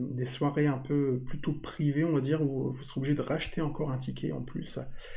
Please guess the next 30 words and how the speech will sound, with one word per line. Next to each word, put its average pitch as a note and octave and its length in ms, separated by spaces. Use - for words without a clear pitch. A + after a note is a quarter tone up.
Euh, A#2+ 520
donc, A#2+ 260
à C3+ 80
voir, B2 420
à - 80
voir. A#2 240
D'habitude, B2+ 360
normalement, C#3 640
euh, B2 200
euh, B2 720
ce - 160
sont C#3+ 160
des C#3 100
soirées C3+ 300
qui C#3+ 100
sont C3 200
incluses B2+ 340
dans C3+ 180
les, B2+ 200
dans B2 160
le B2 80
prix C#3+ 200
du, B2+ 540
du B2 80
billet B2+ 220
du B2 160
jour, D#3+ 240
on B2+ 40
va B2 100
dire. C#3+ 300